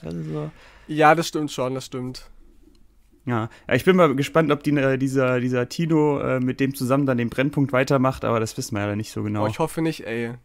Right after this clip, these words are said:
Speaker 2: Ich
Speaker 1: Ja,
Speaker 2: find
Speaker 1: der
Speaker 2: den
Speaker 1: war
Speaker 2: ein
Speaker 1: richtig
Speaker 2: bisschen
Speaker 1: schlecht.
Speaker 2: anstrengend, ja.
Speaker 1: Ja, furcht-, äh,
Speaker 2: So.
Speaker 1: auch unangenehm links.
Speaker 2: Ja, wollte, wollte ich auch grad sagen. Manchmal auch ange-, angenehm rechts. Ist auch schlimm.
Speaker 1: Gut.
Speaker 2: Ich habe eine Frage an dich, Herodes.
Speaker 1: Bitte.
Speaker 2: Wie oft denkst du an, an, an das Römische Reich?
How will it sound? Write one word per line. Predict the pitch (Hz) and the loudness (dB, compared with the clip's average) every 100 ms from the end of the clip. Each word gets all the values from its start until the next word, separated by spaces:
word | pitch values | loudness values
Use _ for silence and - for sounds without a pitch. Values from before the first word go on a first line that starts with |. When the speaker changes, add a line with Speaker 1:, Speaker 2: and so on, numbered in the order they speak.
| _ _ | _ _
Speaker 2:
Ich | 107 | -6
Speaker 1:
Ja, | |
Speaker 2:
find | 101 | -2
Speaker 1:
der | 107 | 0
Speaker 2:
den | 101 | 0
Speaker 1:
war | |
Speaker 2:
ein | 123 | 0
Speaker 1:
richtig | 135 165 | 0 -2
Speaker 2:
bisschen | - | 0
Speaker 1:
schlecht. | - 156 | 0 -2
Speaker 2:
anstrengend, | - 123 127 120 | -6 -6 -6 -8
ja. | 135 131 - _ | -6 -6 -8 _
Speaker 1:
Ja, | - 107 107 110 - | -10 -8 -8 -10 -10
furcht-, | 120 - | -10 -4
äh, | 113 | -4
Speaker 2:
So. | 113 - | -4 2
Speaker 1:
auch | 135 | 2
unangenehm | - 180 151 139 139 | 6 6 6 6 6
links. | 131 131 123 - - - | 6 4 2 -2 -10 -2
Speaker 2:
Ja, | 170 | 0
wollte, | 156 160 | 2 0
wollte | 160 | 0
ich | 165 | 0
auch | |
grad | 165 143 | -2 -4
sagen. | 135 135 | -4 -4
Manchmal | 147 151 160 | -4 -4 -4
auch | 151 | -4
ange-, | 143 151 - | -4 -6 -4
angenehm | 151 143 131 | -2 -2 -2
rechts. | 127 131 - - - - - - - | -4 -6 -10 -16 -18 -20 -20 -20 -18
Ist | - | -6
auch | 151 | -6
schlimm. | - 123 113 120 - _ _ _ _ _ _ _ - _ - - - | -6 -8 -10 -12 -20 _ _ _ _ _ _ _ -20 _ -20 -16 -10
Speaker 1:
Gut. | 120 | -2
Speaker 2:
Ich | - | 6
habe | 220 | 8
eine | 233 | 8
Frage | 202 220 | 8 8
an | 196 | 8
dich, | 156 | 4
Herodes. | 156 139 127 127 - - _ - - - | 0 -2 -4 -6 -10 -20 _ 0 0 -4
Speaker 1:
Bitte. | - 156 131 110 - _ - 160 | -2 0 2 -2 -6 _ -14 0
Speaker 2:
Wie | 208 247 | 2 6
oft | 190 226 - - | 6 4 -2 0
denkst | 165 220 - | 0 0 -2
du | 139 | -2
an, | |
an, | 131 160 | -2 -4
an | - 165 | 0 0
das | 160 - | 0 0
Römische | 175 185 170 | 0 0 -4
Reich? | 135 123 123 - | -4 -6 -8 -16